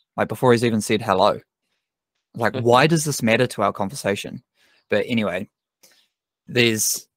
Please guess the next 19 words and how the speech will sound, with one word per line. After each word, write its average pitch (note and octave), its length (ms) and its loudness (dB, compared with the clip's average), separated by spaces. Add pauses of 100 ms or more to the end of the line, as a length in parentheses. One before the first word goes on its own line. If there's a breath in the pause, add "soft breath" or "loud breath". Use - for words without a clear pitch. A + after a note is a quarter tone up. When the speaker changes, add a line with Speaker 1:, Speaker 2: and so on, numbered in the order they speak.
Speaker 2:
Well, A2+ 240 0
Speaker 1:
that's C3+ 180 6
not B2+ 160 4
Speaker 2:
it's A#2 80 -4
Speaker 1:
me. A2 260 2
That's A2 200 -2
not A#2 120 2
my A2 120 2
jam. G#2 320 0 (260)
So G#2+ 120 0
I G#2 80 6
was G#2+ 100 2
Speaker 2:
Uh-huh. A2+ 80 4
Speaker 1:
like, - 160 -2
"Oh G3+ 180 8
yeah, C3+ 200 4 (100)
it D#3+ 80 -4
might C3+ 240 0
rain. A2 240 -6